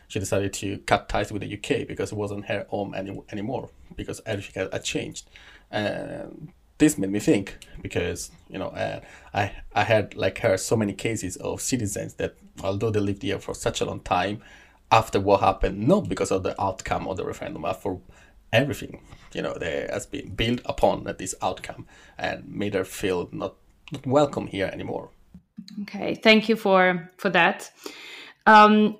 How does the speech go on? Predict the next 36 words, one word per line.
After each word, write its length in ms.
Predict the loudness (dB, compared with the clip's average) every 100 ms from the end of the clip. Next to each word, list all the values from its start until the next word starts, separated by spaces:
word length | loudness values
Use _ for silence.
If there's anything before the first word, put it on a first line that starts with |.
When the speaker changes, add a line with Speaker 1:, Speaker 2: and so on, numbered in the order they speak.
| _
Speaker 2:
we 340 | 10 12 10 8
often 240 | 8 6
s-, 180 | 6 -2
focus 440 | 6 6 8 6 8
on 180 | 8 8
digital 640 | 4 2 6 8 10 8
activism 760 | 8 8 6 2 6 4 4 4
or 140 | 6 8
activism 640 | 6 6 0 0 0 2
in 160 | 2 4
general 760 | 4 4 4 4 4 2 -4 -6
in 480 | -2 0 0 0 -4 _ _ _ _ _ _ _ _ 2
many 300 | 6 8 6
of 100 | 8
our 320 | 8 8 6
classes 420 | 4 2 2 -2 -2
at 180 | 0
U 160 | 2 2
E 120 | 2
L. 320 | 4 2 0 -4 -20 -20 -20 -20 _
Um, 380 | 10 12 10 6
in 140 | 6 8
your 220 | 8 8
case, 420 | 8 8 8 8
I 100 | 6
wanted 400 | 8 6 6 2
to 120 | 4
invite 420 | 6 8 8 8 8
you 560 | 4 4 2 2 2 2
because, 840 | 2 6 10 10 10 8 4 -4 _ 4
um, 380 | 6 8 6 4
in 120 | 4
the 80 | 8
past 300 | 8 6 6
few 200 | 6 8
weeks 500 | 8 6 2 -4